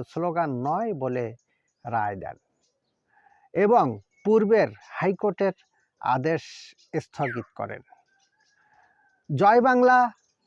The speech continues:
এখন বাংলাদেশের জন্য শত বছরের বেশি সময়ের একটি ইতিহাস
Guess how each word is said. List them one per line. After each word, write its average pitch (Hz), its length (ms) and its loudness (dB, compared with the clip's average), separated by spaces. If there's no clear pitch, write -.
এখন 170 400 0
বাংলাদেশের 165 840 -2
জন্য 131 240 -4
শত - 240 -10
বছরের 170 500 -4
বেশি 143 500 -4
সময়ের 120 560 -8
একটি 143 480 -4
ইতিহাস 127 680 -2